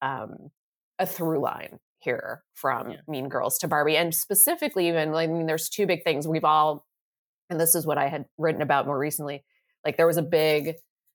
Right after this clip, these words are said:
Speaker 1: moment at the end, you know, in year-end stuff to talk about, like, uh, the year of the girl and how, you know,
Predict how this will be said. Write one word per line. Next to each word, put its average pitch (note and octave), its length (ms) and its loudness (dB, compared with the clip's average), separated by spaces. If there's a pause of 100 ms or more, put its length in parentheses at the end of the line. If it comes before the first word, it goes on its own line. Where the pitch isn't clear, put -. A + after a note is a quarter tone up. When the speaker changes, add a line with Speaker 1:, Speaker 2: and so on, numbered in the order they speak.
(120)
Speaker 1:
moment D#3+ 440 2
at - 140 0
the D#3 120 2
end, C#3 160 -2
you D#3 80 2
know, D3 160 2
in D3 180 -2
year-end D3+ 440 2
stuff C3+ 300 -2
to C#3+ 100 -8
talk C#3 260 -2
about, C3 340 -2
like, B2+ 320 -4 (140)
uh, C3+ 260 2
the D3+ 120 0
year D3+ 160 0
of C#3 80 2
the C#3+ 80 0
girl C3 500 -2 (880)
and E3 180 0
how, C3+ 600 2 (120)
you D#3 140 0
know, B2+ 320 0